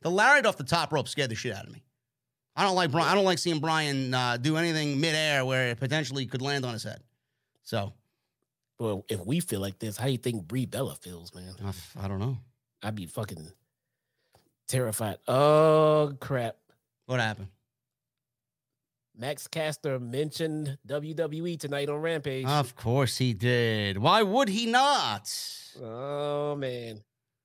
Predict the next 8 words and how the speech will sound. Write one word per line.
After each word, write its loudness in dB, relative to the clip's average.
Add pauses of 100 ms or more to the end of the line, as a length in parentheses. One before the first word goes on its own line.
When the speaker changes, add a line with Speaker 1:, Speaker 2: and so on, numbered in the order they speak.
Speaker 2:
He -12
dropped -4
the -2
W -2
W -2
E -2
bar. -2
Speaker 1:
Mm, -4